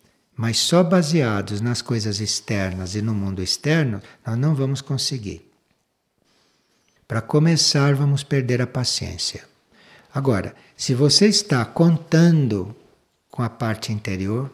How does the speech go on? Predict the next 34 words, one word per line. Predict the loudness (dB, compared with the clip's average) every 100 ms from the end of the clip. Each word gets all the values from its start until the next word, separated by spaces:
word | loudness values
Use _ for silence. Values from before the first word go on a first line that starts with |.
| _ _
dos | -10 -6
seres, | -4 -2 -2 -2 -4 -8 -10
das | -10 -10 -10
coisas, | -6 -4 -4 -4 -10
da | -8 -8
vida, | -6 -4 -4 -8 -12 _ -20 _
se | -4
você | -2 0
está | 0 0 -2 -4 -4
em | -6
contato | -4 -4 -4 -2 -2 -2 -8 -12
com | -6 -8
esta | -6 -8
parte | -4 -6 -4
interior, | -6 -6 -2 -2 -2 -4 -20 -20 -10
ou |
se | -6 -4
você | -2
está | -2 -2 -4
buscando | -4 -4 -4 -2 2 2 0 -2 -10 _ -6
este | -6 -6
contato, | -8 -6 -6 -6 -6 -6 -8 -12 -12 _ _ _ _
então | -10 -2 2 2
daí | 2 2 0 -2 -6 _ _ _ _
não | -2 -2
só | -2 -2 -4
você | -4 -6
consegue | -6 -4 -4 -2 -4 -4 -8 -12 _ -10
a | -10
força | -6 -2 -2 -2 -6
para | -10
continuar, | -6 -6 -6 -6 -2 -2
para | -4 -10
prosseguir, | -10 -6 -6 -6 2 4 4